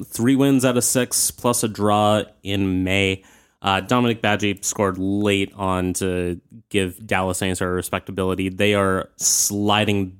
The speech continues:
badly, um, over the last six games, just two draws and four losses.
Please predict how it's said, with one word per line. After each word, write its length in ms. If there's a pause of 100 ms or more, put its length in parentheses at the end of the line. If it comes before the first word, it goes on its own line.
badly, 680 (400)
um, 280
over 140
the 80
last 220
six 240
games, 440 (120)
just 480 (120)
two 280
draws 480
and 140
four 260
losses. 500